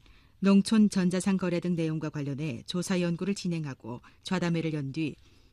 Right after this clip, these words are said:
정책 조치들을 한층 더 완비화했습니다. 준경시 당위원회 진민희 서기는 조사 연구의 중요성을 실감했다면서 조사 연구를 통해 총석의 사상에 대한 이해를 기피하고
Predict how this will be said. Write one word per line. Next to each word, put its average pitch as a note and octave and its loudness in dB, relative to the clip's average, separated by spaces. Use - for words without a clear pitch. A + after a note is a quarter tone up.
정책 G3 2
조치들을 F3+ -4
한층 D#3+ -6
더 F3 -4
완비화했습니다. C#3 -8
준경시 G3+ 6
당위원회 F#3+ 4
진민희 F#3 2
서기는 C3 -6
조사 F3+ -2
연구의 F3 -2
중요성을 E3 -4
실감했다면서 D3 -6
조사 G3 0
연구를 F3 -2
통해 F3 -4
총석의 F#3+ 0
사상에 F#3 -2
대한 G3 0
이해를 F3 0
기피하고 C3+ -8